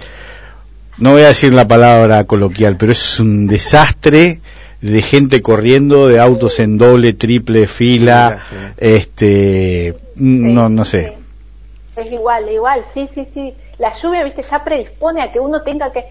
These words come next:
Speaker 3: y en realidad vos te pones a pensar y bueno, so-, salvo que llueva torrencialmente, obviamente,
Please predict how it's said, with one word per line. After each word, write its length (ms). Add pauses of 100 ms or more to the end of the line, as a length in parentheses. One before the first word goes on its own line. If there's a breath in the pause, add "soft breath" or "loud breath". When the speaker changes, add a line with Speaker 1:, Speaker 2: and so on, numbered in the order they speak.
(220 soft breath)
Speaker 3:
y 80
en 40
realidad 260
vos 100
te 80
pones 200
a 120
pensar 320
y 60
bueno, 440
so-, 200
salvo 280
que 80 (140)
llueva 320
torrencialmente, 1120
obviamente, 580